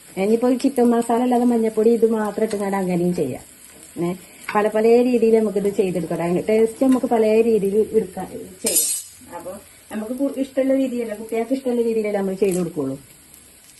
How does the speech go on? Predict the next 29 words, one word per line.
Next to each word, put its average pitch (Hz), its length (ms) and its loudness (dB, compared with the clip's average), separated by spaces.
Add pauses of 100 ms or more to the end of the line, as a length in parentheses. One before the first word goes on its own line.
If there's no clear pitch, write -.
(1200)
അപ്പൊ 170 140 -4
ഇതാണ്, 170 280 0
ഇത്രയേ 202 320 0
ഉള്ളൂ. 147 220 0 (500)
ഏ, 147 100 -4 (840)
നമ്മളെ 185 380 -2 (240)
സ്കൂളിലൊക്കെ 208 560 0
സോയാബീൻ 185 760 -4 (380)
കുട്ടികൾക്ക് - 420 -12
കൊണ്ടുപോകണം 175 480 -8
എന്നുള്ളത് 165 400 -10
ഫ്രൈ 165 280 -10
ചെയ്തങ്ങാണ്ട് 170 840 -10 (240)
മിക്ക-, 196 220 -4
എ-, 220 220 2
നമ്മുടെ 247 200 4
സ്കൂളിൽ 254 420 0 (160)
എന്താ, 202 280 0
നമ്മളൊരു 220 420 4
ലഞ്ച് 214 240 4
ബോക്സ് 196 300 -2
തുറക്കുകയാണെങ്കിൽ 196 520 0
മിക്കവാറും 185 440 -6
കുട്ടികളിൽ 180 460 -10
കാണുന്നത് 175 260 -8
എന്താ 165 100 -8
പറയുക, 165 140 -6
സോയാബീൻ, 180 600 0
പ-, 220 300 0